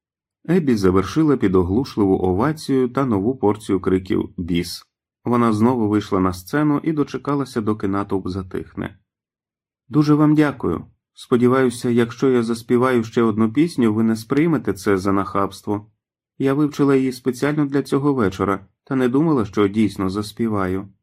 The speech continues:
Але ця пісня найкраща з усіх, що я коли-небудь чула,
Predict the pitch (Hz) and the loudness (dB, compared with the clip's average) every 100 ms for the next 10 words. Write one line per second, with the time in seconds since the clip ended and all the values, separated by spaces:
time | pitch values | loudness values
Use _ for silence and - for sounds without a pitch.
0 | _ _ _ _ _ _ _ - 135 147 | _ _ _ _ _ _ _ -4 2 2
1 | 151 147 165 170 147 123 117 120 135 147 | 2 0 0 0 2 4 4 2 0 -2
2 | - 107 101 101 131 123 - 110 107 107 | 0 -2 0 -2 -2 -4 -2 0 2 2
3 | 110 110 110 117 - 135 101 90 | 2 2 0 -2 -2 -2 0 0